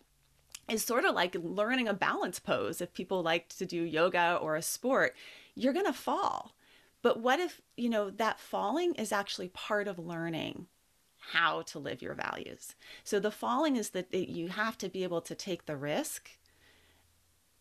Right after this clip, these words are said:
of balancing and the risk of falling in order to find your balance.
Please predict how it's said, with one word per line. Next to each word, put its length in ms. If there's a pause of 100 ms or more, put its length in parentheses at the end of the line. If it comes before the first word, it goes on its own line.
(260)
of 140
balancing 680 (540)
and 140
the 100
risk 260
of 100
falling 540
in 180
order 240
to 160
find 320
your 100
balance. 560